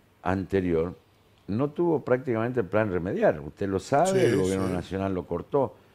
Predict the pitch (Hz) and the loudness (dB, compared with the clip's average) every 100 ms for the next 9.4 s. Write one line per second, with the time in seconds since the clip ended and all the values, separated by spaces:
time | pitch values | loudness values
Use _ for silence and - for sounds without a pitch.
0 | _ _ _ - 98 131 214 175 95 101 | _ _ _ 0 4 6 6 4 2 -2
1 | 233 302 - 113 - 98 92 90 - 82 | -2 -2 0 -2 2 2 2 -2 -2 -4
2 | 82 92 98 101 104 117 107 107 117 120 | -2 0 0 0 -2 0 -2 0 -2 -2
3 | 107 101 - 101 95 117 131 220 233 151 | 0 -2 -2 0 2 0 0 -2 0 2
4 | 110 113 - - - - _ - 92 90 | 4 4 0 -12 -20 -20 _ -2 2 4
5 | 85 90 92 107 143 175 - - _ - | 2 2 4 6 4 2 -10 -20 _ -4
6 | 90 85 80 80 71 - _ 92 85 98 | 0 2 0 -4 -10 -14 _ 0 0 -6
7 | 104 113 120 127 - _ 82 80 80 76 | 6 10 10 8 -2 _ -6 -4 -6 -8
8 | 67 62 87 87 90 82 87 101 120 - | -10 -2 -2 0 -2 0 0 0 -2 0
9 | 104 90 82 80 | 0 0 -2 -4